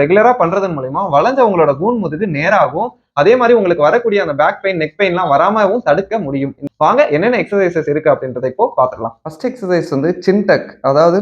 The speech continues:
நம்ம இந்த மாதிரி உட்காந்துக்கிட்டு முதுகை நேராக்கிக்கணும். ஷோல்டர் ரெண்டுத்தையும் பின்பக்கம் எடுத்துக்கிட்டு நம்ம கழுத்து இருக்கு இல்லைங்களா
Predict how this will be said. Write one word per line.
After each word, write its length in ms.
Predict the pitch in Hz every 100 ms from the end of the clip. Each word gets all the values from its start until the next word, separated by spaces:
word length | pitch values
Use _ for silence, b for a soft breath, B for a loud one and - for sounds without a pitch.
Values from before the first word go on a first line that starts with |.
| 196
நம்ம 180 | 151 139
இந்த 100 | 143
மாதிரி 280 | 170 170 143
உட்காந்துக்கிட்டு 480 | 135 160 156 - 151 196 - _ _ - 151
முதுகை 260 | 202 214 170
நேராக்கிக்கணும். 640 | 160 190 180 131 127 180 202 -
ஷோல்டர் 380 | 185 208 202 156
ரெண்டுத்தையும் 420 | 147 139 180 208 - -
பின்பக்கம் 460 | 180 208 190 160 139
எடுத்துக்கிட்டு 420 | 139 127 - 180 233 _ _ _
நம்ம 200 | 143 143 147
கழுத்து 260 | 202 226 202
இருக்கு 160 | 156 135
இல்லைங்களா 320 | 120 127 160